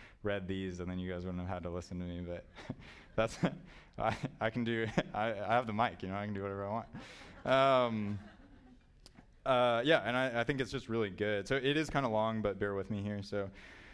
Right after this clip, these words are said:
it says, "For you have not been, for you have not come to what may be touched, a blazing fire and darkness and gloom and a tempest and the sound of a trumpet and a voice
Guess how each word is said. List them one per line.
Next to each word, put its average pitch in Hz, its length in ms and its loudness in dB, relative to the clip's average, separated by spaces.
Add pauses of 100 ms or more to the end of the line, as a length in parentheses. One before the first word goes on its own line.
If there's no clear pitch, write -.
(200)
it 131 120 0
says, 147 180 0
"For 139 120 0
you 147 180 4
have 165 100 2
not 147 240 2
been, 165 520 -2
for 147 100 0
you 143 120 2
have 160 140 4
not 151 240 0
come 117 560 0
to - 120 -4
what 113 260 2
may 113 120 0
be 107 160 -2
touched, 95 460 -4
a 110 80 -4
blazing 127 340 0
fire 113 380 2
and 107 180 -2
darkness 110 420 0
and 139 140 -2
gloom 107 280 -2
and 104 100 -2
a 104 40 -2
tempest 101 600 -4
and 107 180 -2
the 104 60 -4
sound 120 320 -2
of 131 60 -4
a 123 80 2
trumpet 107 560 0
and 107 160 -2
a 104 40 -2
voice 104 540 -4